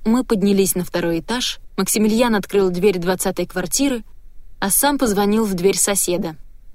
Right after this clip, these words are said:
Старичок предстал незамедлительно. «Мы решили осмотреть квартиру ещё раз», —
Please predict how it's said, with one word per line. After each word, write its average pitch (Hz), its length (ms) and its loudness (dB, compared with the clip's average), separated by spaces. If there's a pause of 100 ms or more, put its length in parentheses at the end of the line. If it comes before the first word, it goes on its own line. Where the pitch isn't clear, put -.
(420)
Старичок 208 560 0
предстал 220 420 0
незамедлительно. 180 1000 0 (880)
«Мы 262 220 4
решили 240 460 4
осмотреть 196 640 2
квартиру 202 480 2
ещё 220 460 2
раз», — - 340 -2